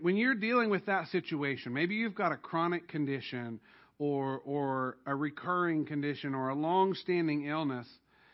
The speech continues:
you know, and, and you're, you're say, "Jesus, I, I, I believe that it's possible.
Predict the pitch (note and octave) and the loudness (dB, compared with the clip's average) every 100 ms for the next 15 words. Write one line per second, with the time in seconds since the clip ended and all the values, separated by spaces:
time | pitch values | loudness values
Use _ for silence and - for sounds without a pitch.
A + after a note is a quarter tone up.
0 | _ E3 D#3 C#3+ C#3+ D#3+ D#3+ E3 G3+ G#3 | _ 0 2 2 -2 0 0 4 4 4
1 | G#3 - D#3+ D#3 G#3 G#3 G#3 G3+ - _ | 0 -12 -6 0 2 4 2 -2 -14 _
2 | _ _ _ - D#3 - _ _ G#2+ F#3+ | _ _ _ -8 -8 -8 _ _ -4 -2
3 | C4 E4+ C4 B3 - G#3 B3+ - G#3+ A#3+ | 0 -2 -2 -6 2 2 2 -2 0 2
4 | A3 A3 C#4+ D#4 C4+ G#3+ G#3 - G3+ A#3+ | 2 2 2 2 0 -2 -4 -4 -2 -2
5 | B3+ G#3+ G#3+ | -2 -2 2